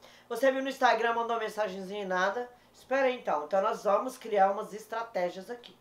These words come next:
A primeira estratégia que eu vou falar pra você é o seguinte,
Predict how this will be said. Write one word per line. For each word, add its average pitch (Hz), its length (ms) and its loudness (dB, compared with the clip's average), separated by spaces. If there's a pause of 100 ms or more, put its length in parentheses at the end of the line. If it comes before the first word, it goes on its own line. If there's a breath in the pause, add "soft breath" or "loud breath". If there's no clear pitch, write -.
(720 soft breath)
A 254 100 6
primeira 269 460 0
estratégia 220 680 -2
que 202 60 -8
eu 208 40 -6
vou 202 120 -6
falar 190 280 -2
pra 185 120 -10
você 175 280 -10
é - 20 -10
o 220 40 -12
seguinte, 190 680 -18